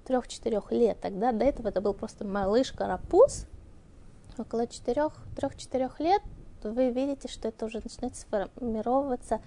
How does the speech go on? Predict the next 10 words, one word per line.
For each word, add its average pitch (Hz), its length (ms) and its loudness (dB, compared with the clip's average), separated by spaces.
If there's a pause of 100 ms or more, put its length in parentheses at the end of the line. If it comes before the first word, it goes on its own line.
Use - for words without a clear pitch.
(320)
ребёнок. 208 680 2
То 196 140 0
есть 196 200 -4
вы 196 160 -4
видите 220 560 -2 (500)
уже 196 480 0 (380)
какие-то, 196 500 -4
на 185 100 -2
самом 190 380 -6
деле, 180 360 -4